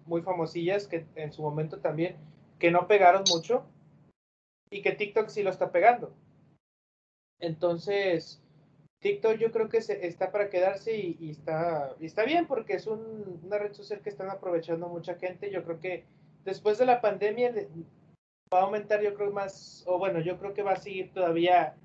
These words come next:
la misma cantidad de, de seguidores en cuanto a, a esta aplicación.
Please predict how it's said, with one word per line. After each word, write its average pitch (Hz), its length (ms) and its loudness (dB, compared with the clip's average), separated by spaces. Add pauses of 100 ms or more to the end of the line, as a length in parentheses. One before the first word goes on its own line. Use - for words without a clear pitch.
(340)
la 170 120 -2
misma 165 340 -4
cantidad 156 520 -4
de, 151 580 -4 (580)
de 160 120 -2
seguidores 156 680 -2
en 156 120 -16
cuanto 139 440 -8
a, 127 380 -12 (800)
a 165 140 -2
esta 165 220 -4
aplicación. 165 680 -6